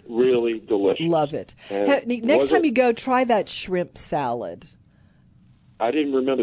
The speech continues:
Speaker 1: seeing that on the menu.
Speaker 2: Oh, my gosh! There's, like, a
Speaker 1: Yeah.
Speaker 2: shrimp remoulade wedge or something, and it will knock your socks off.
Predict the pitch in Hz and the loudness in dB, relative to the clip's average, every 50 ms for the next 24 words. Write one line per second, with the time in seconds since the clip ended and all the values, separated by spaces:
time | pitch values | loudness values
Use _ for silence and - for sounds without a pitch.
0 | - - - 127 117 113 107 107 107 107 101 95 92 87 90 90 90 87 - 240 | -4 -4 -4 -2 -2 0 0 0 0 0 0 -2 -2 -4 -4 -6 -4 -2 0 2
1 | 262 254 247 233 220 196 180 165 165 170 165 160 156 165 - 185 180 175 160 139 | 2 2 0 0 -2 -4 -4 -4 -4 -6 -8 -10 -10 -6 -4 -2 0 0 -2 -2
2 | 143 160 - - - 196 185 175 - 202 202 196 - 175 165 165 - - - 208 | -6 -8 -12 -8 -6 -6 -6 -4 -4 -4 -4 -2 -2 -4 -4 -4 -6 -8 -8 -6
3 | 202 190 214 220 226 240 233 - - 190 185 190 190 190 196 190 185 180 175 170 | -2 0 0 0 0 -2 -6 -10 -10 -6 -4 -2 -2 -2 -2 -4 -4 -2 -2 0
4 | 165 165 160 160 160 156 156 156 151 - 151 156 156 151 170 165 170 165 160 156 | 0 0 0 0 0 -2 -4 -8 -12 -14 -12 -8 -4 -2 0 0 0 0 0 -2
5 | 151 - 113 - 147 156 151 - - 180 156 156 156 - - 147 147 139 135 - | -4 -6 -8 -10 -8 -8 -10 -10 -10 -8 -8 -8 -8 -8 -8 -8 -8 -8 -10 -16
6 | - _ _ 156 165 165 160 165 165 - - _ _ - 180 180 180 185 180 - | -20 _ _ -8 -6 -6 -6 -6 -8 -10 -12 _ _ -2 0 0 0 0 -2 -6
7 | _ - 170 170 165 165 165 165 165 165 160 160 156 156 156 160 - - - 160 | _ -6 -4 -4 -2 -4 -4 -6 -6 -6 -4 -4 -4 -6 -8 -10 -14 -18 -12 -8
8 | 170 165 156 147 143 151 - - - 151 143 143 135 135 - - - - - 104 | -6 -4 -4 -4 -4 -6 -10 -12 -10 -8 -8 -8 -8 -12 -14 -20 -20 -20 -16 -14
9 | 101 - - - - _ _ _ | -14 -14 -14 -16 -20 _ _ _